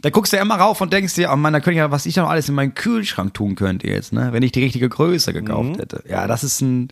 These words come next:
Speaker 1: Daily Reminder.
Speaker 2: Ärgert einen auf Dauer natürlich, aber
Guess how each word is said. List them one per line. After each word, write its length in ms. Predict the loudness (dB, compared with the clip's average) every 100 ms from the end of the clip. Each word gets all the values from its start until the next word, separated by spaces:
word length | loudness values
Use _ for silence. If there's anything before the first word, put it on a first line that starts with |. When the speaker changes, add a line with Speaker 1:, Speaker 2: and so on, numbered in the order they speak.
| -12 -20 -20 -20 _
Speaker 1:
Daily 280 | 0 2 2
Reminder. 480 | 2 2 0 0 2
Speaker 2:
Ärgert 380 | 2 4 2 0
einen 200 | -2 0
auf 140 | 0
Dauer 300 | 2 2 2
natürlich, 720 | 0 -4 -2 -2 -2 -4 -6
aber 380 | 0 4 4 2